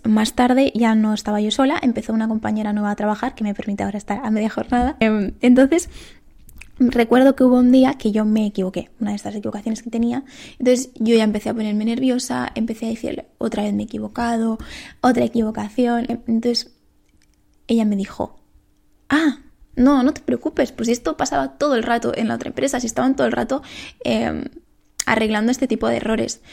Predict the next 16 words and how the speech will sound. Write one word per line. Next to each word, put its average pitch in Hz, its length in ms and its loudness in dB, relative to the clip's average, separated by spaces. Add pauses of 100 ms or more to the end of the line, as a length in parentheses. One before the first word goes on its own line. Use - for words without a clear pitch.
(120)
Claro, 220 180 -2
ella 220 180 0
había 233 180 0
trabajado 233 360 -2
en 233 60 -2
otras - 220 -8
empresas 233 380 -4
del 113 160 -2
sector, - 500 -4 (260)
ella 233 160 -2
tenía 226 220 -2
experiencia, 240 800 -2
ella 220 160 0
había 220 180 0
visto 247 560 -2
otros, 226 640 -4